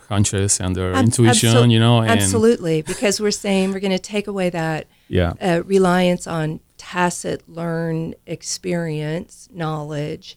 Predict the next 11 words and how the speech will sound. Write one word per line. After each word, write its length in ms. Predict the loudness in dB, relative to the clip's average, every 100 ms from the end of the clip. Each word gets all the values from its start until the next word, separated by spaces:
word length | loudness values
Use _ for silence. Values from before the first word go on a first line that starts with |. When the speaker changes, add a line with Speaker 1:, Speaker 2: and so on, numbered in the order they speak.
| -16
Speaker 1:
Mm-hmm. 260 | -14 -10 -10 -10 -8
Speaker 2:
and 460 | -4 -4 -4 -10 _
we're 160 | -8 -8
quantifying 840 | -6 -4 -2 -2 -4 -2 -2 -2
that 260 | -6 -10 -10
in 60 |
a 60 | -8
model. 400 | -2 0 0 -2 -6
I 240 | -2 -2
think 280 | -2 -10 -6
in 200 | -4